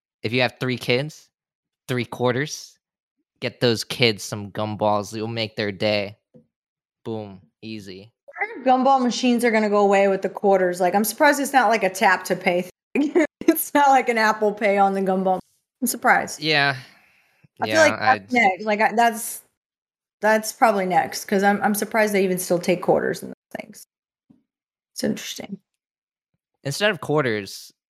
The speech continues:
Speaker 1: I don't think pennies should exist.
Speaker 2: Yeah, I don't really understand why we need them. Like, because even if something's, like, three cents,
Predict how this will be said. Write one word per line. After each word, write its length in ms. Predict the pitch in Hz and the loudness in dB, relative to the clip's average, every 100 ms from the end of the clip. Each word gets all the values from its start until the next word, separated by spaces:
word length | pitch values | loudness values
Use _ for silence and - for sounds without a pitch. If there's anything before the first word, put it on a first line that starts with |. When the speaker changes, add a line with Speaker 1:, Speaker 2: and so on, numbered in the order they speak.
| _ - | _ -2
Speaker 1:
I 140 | 139 | -2
don't 260 | 151 175 160 | 0 -2 -2
think 300 | 160 147 - | -4 -6 -6
pennies 400 | - 139 143 98 | -2 0 0 -6
should 240 | - 104 | -6 -8
exist. 840 | 95 95 95 95 87 - - - _ _ _ _ _ _ - | -10 -18 -16 -14 -14 -16 -20 -20 _ _ _ _ _ _ -4
Speaker 2:
Yeah, 180 | 254 285 | 0 2
I 100 | 302 | 2
don't 160 | 349 | 2
really 220 | 359 349 302 | 0 0 0
understand 560 | 277 247 247 233 226 | 0 0 2 2 2
why 180 | 208 208 | 4 4
we 80 | 202 | 2
need 220 | 185 202 | -2 0
them. 200 | 190 170 | 0 2
Like, 380 | 190 185 - - _ _ _ _ _ _ _ _ _ | 0 0 -4 -20 _ _ _ _ _ _ _ _ _
because 300 | 214 269 302 | -4 0 2
even 180 | 302 311 | 2 2
if 100 | 381 | 2
something's, 480 | 370 294 277 262 240 | 2 0 2 0 2
like, 480 | 220 202 - - - | 4 2 0 -16 -4
three 260 | 220 233 | 2 2
cents, 680 | 214 - 214 220 233 - - | 0 0 0 0 -2 -8 -10